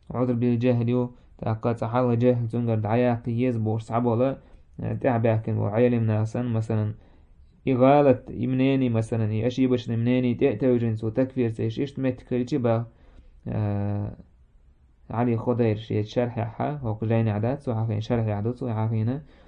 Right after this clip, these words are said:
سو بو إذا كان عندهم أصول أهل السنة فهذا تعتبر زلة وقعوا فيها. نجا أحسن تن أصل شيء أهل السنة والجماعة دلحا، تو إس قيل أصنع شيء أز-، أهل السنة والجماعة من يلح،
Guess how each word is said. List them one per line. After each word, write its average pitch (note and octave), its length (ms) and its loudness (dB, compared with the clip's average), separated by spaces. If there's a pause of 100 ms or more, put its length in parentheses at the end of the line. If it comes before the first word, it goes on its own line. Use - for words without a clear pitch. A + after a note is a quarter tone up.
(120)
سو C3+ 200 0
بو B2 160 2
إذا A#2+ 260 4
كان D3+ 320 4
عندهم C3+ 460 0
أصول C#3+ 400 0
أهل B2+ 220 2
السنة D3+ 420 0
فهذا D#3 440 0
تعتبر C#3+ 680 0
زلة D#3 680 2 (480)
وقعوا C#3 480 4
فيها. A2+ 440 -4 (580)
نجا D#3 260 4
أحسن C#3+ 420 -2
تن A#2+ 240 -6 (720)
أصل D#3+ 380 6
شيء A#2 280 -2
أهل D3 240 4
السنة C3+ 300 -2
والجماعة B2 600 2
دلحا، A2+ 540 0
تو D#3 140 -8
إس A2 220 -6
قيل B2+ 400 2
أصنع B2+ 360 0
شيء A2+ 480 -4 (240)
أز-، B2+ 160 -2
أهل C3+ 460 2
السنة B2 340 -2
والجماعة A#2 480 0
من A#2 180 -2
يلح، A#2+ 260 0